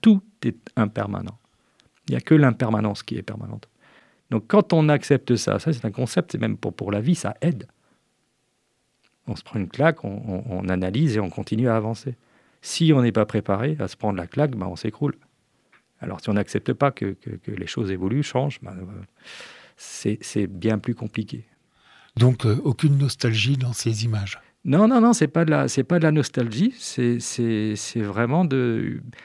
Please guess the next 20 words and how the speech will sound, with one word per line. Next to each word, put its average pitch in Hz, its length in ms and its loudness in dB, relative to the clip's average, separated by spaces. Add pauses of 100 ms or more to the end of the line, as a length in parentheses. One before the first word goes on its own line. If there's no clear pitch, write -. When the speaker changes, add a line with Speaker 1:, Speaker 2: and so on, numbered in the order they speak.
(200)
Speaker 1:
d'ouvrir, 147 600 4
une 139 120 -2
fois 135 120 -2
de 113 60 -6
plus, 175 160 0
ouvrir 151 320 4
les 123 240 4
yeux, 160 120 8
mais 170 140 4
sur 147 380 0
un, 127 220 2
une, 131 200 -2
une, 135 240 -6 (760)
le 240 360 -4
fait 156 320 0
que 170 200 2 (220)
tout 202 160 4
change, 180 380 2
tout 180 200 0
évolue. 160 440 4